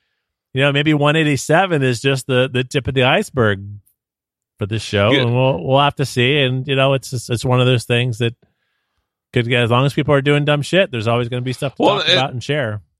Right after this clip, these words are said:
Speaker 2: Well, that's the thing. I think this show is gonna continue to be a thing as long as stupid people are doing stupid shit. And the great
Speaker 1: No,
Speaker 2: news
Speaker 1: it's
Speaker 2: is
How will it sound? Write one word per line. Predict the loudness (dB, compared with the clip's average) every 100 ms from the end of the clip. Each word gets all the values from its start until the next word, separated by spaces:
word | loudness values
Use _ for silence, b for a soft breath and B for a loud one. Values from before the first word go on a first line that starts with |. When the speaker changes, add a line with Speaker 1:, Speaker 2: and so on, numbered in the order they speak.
| _
Speaker 2:
Well, | 2
that's | 4 2 0
the | -4
thing. | 0 2 2 2
I | -2
think | -2 -6 -4
this | -6
show | 2 2
is | 2
gonna | 0 -4
continue | -6 -4 -2 0
to | -2
be | 0 2
a | 2
thing | 2 0 0
as | -4
long | -2 0 -2
as | -6
stupid | -10 -2 -2 0 -4
people | 0 0 2
are | 0
doing | 0 -2 -2
stupid | -4 -4 -4 -8
shit. | -4 0 0
And | -2 -8
the |
great | -2 0 0
Speaker 1:
No, | 0
Speaker 2:
news | -2 0
Speaker 1:
it's | -4
Speaker 2:
is | -6 -18